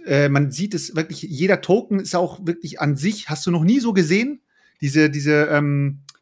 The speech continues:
wie heißen sie, die Würmlinge da, die, die dabei sind, die Wutakianer oder sowas oder, äh, so. Auf jeden Fall,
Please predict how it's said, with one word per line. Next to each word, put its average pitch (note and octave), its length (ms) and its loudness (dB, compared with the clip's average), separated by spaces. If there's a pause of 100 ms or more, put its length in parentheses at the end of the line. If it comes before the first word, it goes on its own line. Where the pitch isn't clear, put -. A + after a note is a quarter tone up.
(560)
wie C#3 80 2
heißen E3+ 240 0
sie, D#3+ 120 -6
die D#3 160 -4
Würmlinge F3 400 2
da, E3+ 100 0
die, D#3+ 240 -6
die D#3 100 -6
dabei D#3 300 -2
sind, C#3+ 220 -8
die C3+ 160 -6
Wutakianer C#3 840 -2
oder F3+ 160 -2
sowas E3+ 380 -6
oder, D3+ 720 -4
äh, - 40 -6
so. D3 220 -4 (300)
Auf C#3 120 -2
jeden G#3+ 140 6
Fall, G3+ 220 0